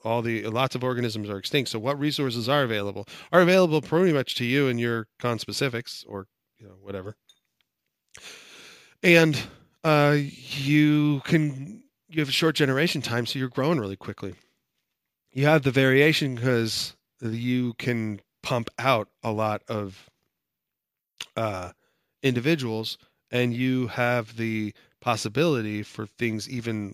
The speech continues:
one thing we didn't mention tonight, but you could increase the number of mutations that occur. And you could do it really quickly. And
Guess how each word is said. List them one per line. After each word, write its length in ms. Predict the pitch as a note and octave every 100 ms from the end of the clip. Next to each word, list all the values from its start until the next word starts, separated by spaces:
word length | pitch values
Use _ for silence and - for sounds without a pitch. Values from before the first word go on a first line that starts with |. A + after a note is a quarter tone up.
| _
one 160 | G#2+ G#2
thing 180 | A2+
we 100 | G#2
didn't 220 | G#2 G#2+ G#2+
mention 320 | A#2+ B2 B2
tonight, 320 | B2 B2+ E3+
but 140 | A#2 - - _ _
you 140 | C3
could 160 | B2+ C3
increase 400 | B2 C#3+ C#3+ B2+
the 80 | B2
number 160 | B2+
of 60 | B2
mutations 580 | A#2+ A#2+ C#3 B2+ F2 F2+
that 100 | F2+
occur. 320 | - - - _ _ _ _ _
And 80 | A2
you 60 |
could 80 | A2
do 120 | A#2
it 40 | B2
really 180 | A#2+ A2+
quickly. 480 | C#3+ - F#2 D2 _ _ _ _ _ _
And 460 | G#2+ G#2 G2+ F#2+